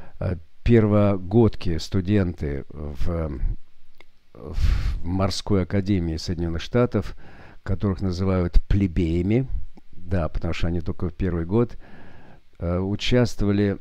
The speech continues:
<clears throat> в ежегодном ритуале, э, кульминацию которого видят те, кто смотрит «Русский голос Америки». И, кстати, «ар ти эн», тоже наши зрители видят его.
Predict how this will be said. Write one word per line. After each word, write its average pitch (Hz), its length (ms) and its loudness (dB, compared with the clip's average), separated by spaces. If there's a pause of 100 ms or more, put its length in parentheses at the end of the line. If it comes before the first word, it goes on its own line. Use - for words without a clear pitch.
<clears throat> - 880 4
в - 40 -8
ежегодном 104 640 2
ритуале, 110 600 4 (220)
э, 85 120 -4
кульминацию 98 580 0
которого 95 340 0
видят 92 400 0
те, 87 180 0
кто - 160 -6
смотрит 85 480 -2
«Русский 85 260 -6
голос 78 320 -4
Америки». 107 500 0 (560)
И, 117 340 6
кстати, - 440 0
«ар 73 160 0
ти 92 220 -2
эн», 117 260 4
тоже 87 320 2
наши 87 260 0
зрители 87 360 -2
видят 98 320 0
его. 95 280 2